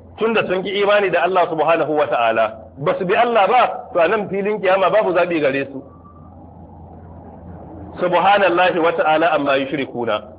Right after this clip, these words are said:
Ba su da zaɓi, ba za su hana masu imani bauta Allah subhanahu wa ta'ala ba. Tsarki ya tabbata ga Allah daga abin da suke masa tarayya.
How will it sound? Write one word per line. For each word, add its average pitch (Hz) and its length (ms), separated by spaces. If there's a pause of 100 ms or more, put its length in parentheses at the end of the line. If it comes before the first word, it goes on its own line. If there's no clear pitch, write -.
(500)
Ba 190 220
su 208 80
da 180 120
zaɓi, 175 280
ba 151 120
za 180 160
su 180 60
hana 170 200
masu 151 240
imani 180 340
bauta 156 320
Allah 151 240
subhanahu 139 320
wa 131 80
ta'ala 113 380
ba. 113 140 (360)
Tsarki 190 380
ya 196 140
tabbata 175 380
ga 165 140
Allah 170 220
daga 147 200
abin 165 180
da 156 100
suke 160 180
masa 151 180
tarayya. 120 500